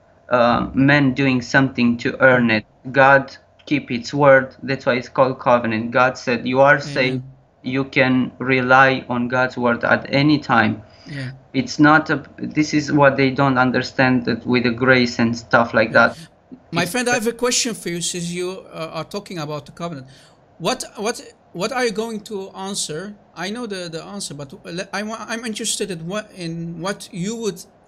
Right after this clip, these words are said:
Speaker 2: answer Muslims when they say, "But Jesus didn't destroy, uh, the old laws. He kept the old laws." What, what is your answer going to be?
Speaker 1: To
Speaker 2: when
Speaker 1: be
Speaker 2: Muslims
Speaker 1: honest, uh,
Speaker 2: Yeah.
Speaker 1: many Christians don't know the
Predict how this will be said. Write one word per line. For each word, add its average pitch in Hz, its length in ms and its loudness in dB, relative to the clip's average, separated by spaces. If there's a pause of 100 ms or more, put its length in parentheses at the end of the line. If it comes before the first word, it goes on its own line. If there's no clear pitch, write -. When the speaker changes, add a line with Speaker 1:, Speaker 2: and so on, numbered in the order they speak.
(100)
Speaker 2:
answer 196 380 -6
Muslims 170 500 -10
when 175 180 -10
they 170 60 -8
say, 180 200 -6 (460)
"But 220 80 -2 (120)
Jesus 269 280 -4
didn't 240 340 -6 (100)
destroy, 214 460 -4 (200)
uh, 170 680 -10 (280)
the 165 120 -6 (1400)
old 180 220 -2
laws. 208 560 -4
He 175 120 -6
kept 226 280 -4
the 220 60 -4
old 196 200 -8
laws." 175 160 -10
What, 208 220 -8
what 220 220 -8
is - 200 -8
your 240 220 -2
answer 226 240 -6
going 196 240 -10
to 190 100 -12
be? 196 280 -12 (280)
Speaker 1:
To 170 80 2
Speaker 2:
when 147 80 2
Speaker 1:
be 156 100 4
Speaker 2:
Muslims 180 200 6
Speaker 1:
honest, - 340 -2
uh, 156 40 6
Speaker 2:
Yeah. 143 140 8
Speaker 1:
many 151 280 6 (120)
Christians 139 460 2
don't 127 200 4
know 127 160 2
the 120 160 0